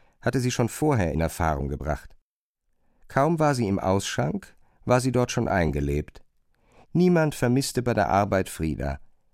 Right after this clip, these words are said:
Erst am zweiten Tag erkundigten sich manche Gäste, wo denn eigentlich Frida sei. Es geschah kein Fehler, der Wirt war zufrieden.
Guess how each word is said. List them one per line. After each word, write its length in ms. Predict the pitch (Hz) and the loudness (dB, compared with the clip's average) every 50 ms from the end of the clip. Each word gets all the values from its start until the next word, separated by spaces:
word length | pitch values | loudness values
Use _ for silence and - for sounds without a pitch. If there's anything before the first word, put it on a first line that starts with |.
| _ _ _ _ _ _ _ _ - - - | _ _ _ _ _ _ _ _ -20 -12 0
Erst 240 | - 156 156 - - | 2 2 2 4 2
am 120 | 127 131 | 2 0
zweiten 400 | - - 156 160 165 - 113 101 | 2 2 2 2 2 2 0 0
Tag 220 | - 110 104 95 80 | 0 2 2 2 0
erkundigten 560 | 98 - - - 143 135 110 98 - 85 85 | -2 -2 0 2 2 2 2 0 -2 -2 -4
sich 200 | 73 80 - - | -4 -4 -2 0
manche 320 | 98 98 101 95 - 95 | 0 0 0 0 -2 -2
Gäste, 420 | 87 - 101 101 - - 120 107 95 | 0 0 0 0 0 -2 -2 -2 0
wo 120 | 101 107 | 0 2
denn 160 | 98 98 98 | 2 2 2
eigentlich 440 | - 87 87 82 85 73 78 71 - | 2 0 0 0 -2 -4 -6 -8 -8
Frida 340 | - - 80 - 90 85 78 | -4 -4 -2 0 0 -2 -2
sei. 360 | 76 78 76 76 73 69 69 - - - _ _ _ _ _ _ _ _ _ _ _ _ | -2 -2 -2 -2 -2 -4 -6 -8 -14 -20 _ _ _ _ _ _ _ _ _ _ _ _
Es 160 | - 113 - | -6 -4 -4
geschah 320 | - 135 - - 156 151 - | -4 -2 0 2 2 2 2
kein 340 | - - 135 120 120 120 | 2 0 2 2 2 0
Fehler, 500 | - - - 139 131 120 113 113 - 143 | -2 -2 0 2 2 4 4 2 2 0
der 180 | 135 117 110 107 | 0 0 0 0
Wirt 240 | 120 123 127 - - | 0 -2 -2 -2 -2
war 140 | 110 101 - | -2 -2 -2
zufrieden. 640 | - - - - - 107 107 104 101 113 131 143 | -4 -8 -10 -6 -4 -2 0 0 0 -2 -2 -4